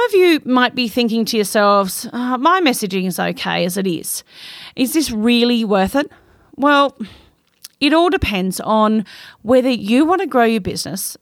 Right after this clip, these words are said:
and make more money or just struggle along as you have been and hope that your competitors don't improve their marketing and start taking your business. To make it easier for you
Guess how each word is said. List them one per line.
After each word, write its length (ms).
and 220
make 240
more 180
money 380
or 380
just 260
struggle 420
along 280
as 120
you 60
have 260
been 380
and 180
hope 240
that 160
your 60
competitors 680
don't 240
improve 380
their 220
marketing 680
and 140
start 280
taking 360
your 80
business. 520
To 100
make 220
it 120
easier 500
for 280
you 220